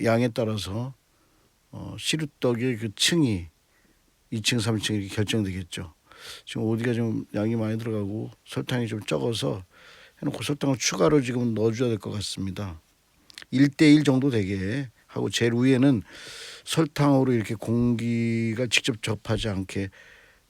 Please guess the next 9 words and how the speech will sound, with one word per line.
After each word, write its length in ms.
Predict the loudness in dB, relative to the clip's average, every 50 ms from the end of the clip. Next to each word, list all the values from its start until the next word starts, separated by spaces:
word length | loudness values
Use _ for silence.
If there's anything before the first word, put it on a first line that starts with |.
| _ _ _ _
덮어주는 640 | -2 -2 -2 0 2 2 2 2 2 2 0 0 0
게 280 | -2 -2 -4 -4 -6 -10 _ -14
좋더라고요. 600 | -12 -10 -10 -10 -8 -8 -6 -6 -6 -6 -6 -6
상하지 400 | -4 -4 -4 -2 -2 -4 -4 -6
않게. 540 | -8 -8 -10 -12 -10 -8 -6 -6 -6 -6 -8 _ _ -20 -20 -20 _ _ _ _ _ _ _ _ -16
예, 160 | -16 -16 -16 -18 _ _ _ _ _ _ _ _ _ -20 -20 -18
설탕 380 | -16 -12 -12 -12 -8 -8 -8 -6
당분에 400 | -6 -4 -4 -4 -4 -4 -4 -4
의해서 500 | -4 -4 -6 -6 -6 -6 -6 -6 -6